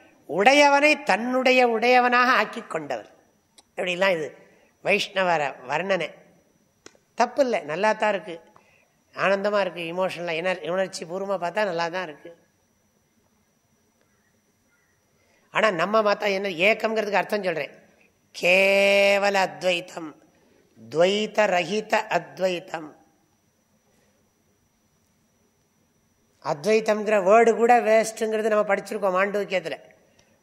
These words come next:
விஷயம் புரிஞ்சாச்சுன்னா அத்வைத்தம்ங்கிற சப்தமும் தேவையில்லை. துவைத்தத்தை நீக்கிறதுக்கு தான் அத்வைத்தம்ங்கிற சப்தத்தை உபயோகப்படுத்துறோம்.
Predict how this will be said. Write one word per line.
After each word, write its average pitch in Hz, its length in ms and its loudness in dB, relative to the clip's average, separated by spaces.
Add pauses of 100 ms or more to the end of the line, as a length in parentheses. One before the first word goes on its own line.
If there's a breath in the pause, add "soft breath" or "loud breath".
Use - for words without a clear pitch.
விஷயம் 214 400 0
புரிஞ்சாச்சுன்னா 214 640 0
அத்வைத்தம்ங்கிற 208 680 0
சப்தமும் 196 460 0
தேவையில்லை. 220 560 4 (1040)
துவைத்தத்தை 226 800 2
நீக்கிறதுக்கு 226 580 0
தான் 247 200 2
அத்வைத்தம்ங்கிற 226 580 0
சப்தத்தை 220 420 0
உபயோகப்படுத்துறோம். 208 800 -2